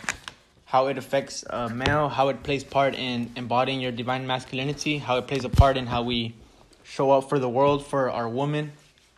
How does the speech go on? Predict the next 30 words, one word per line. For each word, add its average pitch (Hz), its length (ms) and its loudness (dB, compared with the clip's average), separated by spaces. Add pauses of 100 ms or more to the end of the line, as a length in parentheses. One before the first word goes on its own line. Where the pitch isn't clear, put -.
(460)
and 131 120 -6
all 135 140 0
that 131 220 0
good 139 180 -2
stuff. 147 340 0 (760)
So 156 240 2
first, 214 400 6 (100)
I 156 80 6
wanna 185 180 6
begin 170 420 0
by, 143 400 6 (1500)
uh, 131 460 0 (240)
saying 170 320 0
what 156 160 2
semen 165 200 0
retention 143 560 -4
is. 127 420 -4
Uh, 120 240 -4
semen 180 320 -2
retention 165 800 -6
is 127 340 -6
the 123 100 -2
art 135 540 0 (220)
of 123 420 -4
retaining 131 440 -6
your 123 100 -6
semen, 131 340 -6
you 113 80 -6
know, 117 140 -4
not, 123 480 -6